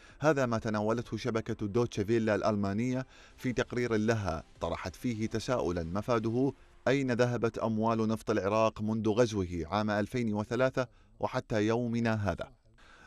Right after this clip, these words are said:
الشبكة الألمانية استعرضت تصريحا لمساعد وزير الدفاع الأسبق بول وولفوفيدز قبيل الغزو، قال فيه إن العراق سيدر نحو مائة مليار دولار من صادرات نفطه في عامين فقط،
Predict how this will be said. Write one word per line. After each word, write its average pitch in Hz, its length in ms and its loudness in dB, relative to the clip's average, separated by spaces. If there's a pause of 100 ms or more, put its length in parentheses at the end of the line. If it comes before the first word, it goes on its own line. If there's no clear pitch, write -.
(120)
الشبكة 143 500 0
الألمانية 113 600 0
استعرضت 113 560 -2
تصريحا 123 420 -2
لمساعد 107 580 2
وزير 104 440 2
الدفاع 117 440 0
الأسبق - 580 -2 (140)
بول 123 200 2
وولفوفيدز 110 880 -2 (140)
قبيل 123 380 0
الغزو، 123 420 -2 (480)
قال 82 220 -4
فيه 120 300 -2 (320)
إن 135 140 0
العراق 120 540 -2
سيدر 107 560 -2
نحو 117 320 -4
مائة 117 340 -2
مليار 107 500 0
دولار 110 500 0
من 90 140 -6
صادرات 98 520 -2
نفطه 120 560 -2
في 110 280 -4
عامين 104 600 -4
فقط، 107 380 -2